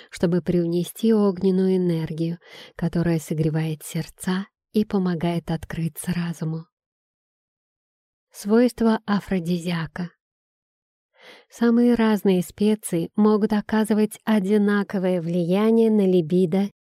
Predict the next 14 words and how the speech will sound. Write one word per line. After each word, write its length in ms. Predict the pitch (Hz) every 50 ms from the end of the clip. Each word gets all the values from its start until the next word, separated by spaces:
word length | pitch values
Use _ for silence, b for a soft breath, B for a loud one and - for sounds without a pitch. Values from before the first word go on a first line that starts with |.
| _
и 120 | - 202 196
желание. 640 | - 202 196 190 185 175 175 175 175 175 175 180 - _ _ _ _ _ _ _ _ _ _ _ _ _ _ _ _ _ _ _ _ _ B B B B B B B B B B
Все, 260 | - - 247 247 240
от 100 | 240 -
чего 360 | - - 233 214 220 240 233
вас 260 | 208 202 208 208 185
бросает 600 | - - 185 190 180 - - 208 196 190 175 160
в 80 | 165 160
жар, 380 | - - 185 185 196 190 - _ _ _
обладает 680 | - 202 190 180 190 196 196 170 214 214 214 214 - -
энергией, 760 | 208 202 196 196 208 220 226 226 214 180 175 170 170 165 - B B B B B B B B
способной 800 | - - - 196 190 - - - 208 202 208 190 202 190 190 185
разжечь 580 | 180 180 185 185 160 - - 190 190 - - -
страсть. 640 | - - - - 180 180 170 170 - - _ _